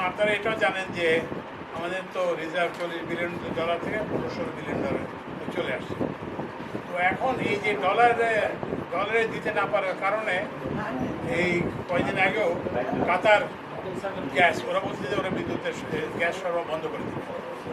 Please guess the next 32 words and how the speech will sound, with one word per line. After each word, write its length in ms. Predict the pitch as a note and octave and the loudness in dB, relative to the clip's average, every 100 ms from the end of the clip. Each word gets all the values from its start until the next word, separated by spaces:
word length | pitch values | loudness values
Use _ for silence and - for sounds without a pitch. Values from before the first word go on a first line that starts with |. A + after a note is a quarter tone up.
| D#3 - - - D#3+ D#3 | -6 -6 -4 0 -2 0
একশো 260 | E3+ E3+ D#3+ | -2 0 2
দশ 160 | F3 - | 2 4
মিলিয়ন 200 | - E3+ | 2 2
ডলার 260 | E3+ D3+ D3 | 2 2 0
না 60 | D#3 | -2
দিলে। 200 | - - - | -4 -4 -6
তারপর 200 | - - | -4 0
আমরা 220 | - - F3+ | 2 2 2
ওই 100 | E3+ | 2
এক-, 180 | E3 D3+ G#3 G3 - - | 2 0 -2 -6 -6 -2
এখন 240 | F3 E3+ E3 G3+ F3+ | 0 2 2 2 2
আল্লাহর 200 | F3 F3 | 2 2
রহমতে 240 | E3+ D3 | 0 2
আমাদের 260 | F#3 F3+ F3+ | 2 2 0
একটা 260 | E3 F3 - - C3 | 2 2 2 0 0
ভালো, 160 | E3 E3+ | 2 2
আহ, 880 | D#3+ - - - - - - D#3 D3+ G3+ - - - - | 2 0 -2 -2 -2 -2 -2 0 0 -2 -6 -8 -8 -4
গভর্নর 340 | - F3+ F#3 F3+ | -2 -2 0 0
আসে 140 | - | 0
বাংলাদেশ 320 | E3 E3 E3 D#3+ | 0 0 0 0
ব্যাংকের। 300 | E3 - A#3+ - - - - - | -2 0 -2 -2 -8 -8 -8 -2
তো 80 | F3 | 2
এখন 260 | F3+ - G#3 F3+ | 2 0 -2 -2
ইয়ের 160 | F#3+ G#3 | 0 0
সরবরাহ 480 | - F#3 F#3 F3+ F3+ | 2 0 2 0 0
একটু 120 | - - | -4 -2
বাড়ছে, 320 | - - - - - - - - D3+ | -2 -2 -6 -6 -6 -6 -8 -8 -4
এবং 120 | D#3 D#3+ | -2 -2
বৈদেশিক 320 | D#3 D#3+ E3+ - | -2 -4 -6 -8
মুদ্রার 240 | F3 F3 | -4 -2
সরবরাহ, 420 | E3+ C#3+ - D#3 D#3 | 0 0 -2 -2 -2
ডলারের 340 | C#3+ C#3+ D3+ | -2 -2 -2